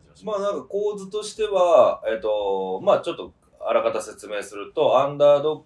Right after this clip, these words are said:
Speaker 2: ッグは、えー、まあ大社は、えっと、まだ足の怪我が治ってないから、ロスターには入ってたんだっけ？
Speaker 1: 入ってた。
Speaker 2: 入ってたけど、まあベンチで、
Speaker 1: うん。
Speaker 2: えっと、試合には出れない状態。で、アンダードッグは大輔、直、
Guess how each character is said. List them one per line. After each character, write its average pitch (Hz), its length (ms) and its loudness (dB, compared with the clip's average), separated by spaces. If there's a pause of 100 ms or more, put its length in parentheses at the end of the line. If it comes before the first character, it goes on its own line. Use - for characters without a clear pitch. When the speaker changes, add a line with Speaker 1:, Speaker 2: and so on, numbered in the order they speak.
Speaker 2:
ッ - 20 -20
グ 220 120 -10
は、 202 420 2 (240)
え 98 260 -2
ー、 - 20 -10
ま 147 80 2
あ - 40 -4
大 277 180 4
社 135 120 0
は、 - 240 0 (200)
え 98 100 -8
っ - 20 -18
と、 98 80 -16
ま 147 100 4
だ - 260 0
足 - 180 -6
の 160 120 -6
怪 156 160 -2
我 147 80 0
が 101 180 -2
治 104 220 0
っ - 40 -20
て 104 80 -4
な 101 120 -2
い 92 80 -2
か 92 120 -2
ら、 104 160 4
ロ 156 200 0
ス - 140 -12
タ 262 140 2
ー 254 60 2
に 254 100 0
は 151 80 2
入 135 100 2
っ 135 40 -2
て 131 60 -12
た - 80 -6
ん - 40 -14
だ - 40 -14
っ - 40 -16
け？ 139 80 -6
Speaker 1:
入 135 80 -4
っ - 40 -10
て - 80 -20
た。 - 180 -14 (200)
Speaker 2:
入 190 140 0
っ 196 40 -8
て 208 120 0
た 208 120 0
け 214 100 0
ど、 214 140 2
ま 165 100 4
あ 120 60 0
ベ 123 160 0
ン 113 80 -6
チ 95 140 -16
で、 85 240 -2
Speaker 1:
う 98 100 -14
ん。 92 60 -8
Speaker 2:
え 92 60 -4
っ 92 40 -10
と、 90 200 -4
試 147 200 0
合 170 60 0
に 160 60 -2
は 113 80 -2
出 90 100 -2
れ 87 100 -2
な 80 120 -10
い 73 80 -16
状 73 140 -14
態。 - 220 -18 (300)
で、 196 160 0
ア 160 80 2
ン 160 60 -4
ダ 156 80 4
ー 151 40 4
ド 156 100 0
ッ 156 40 -12
グ 98 60 -2
は 90 60 0
大 101 300 0
輔、 - 640 -10 (300)
直、 95 520 0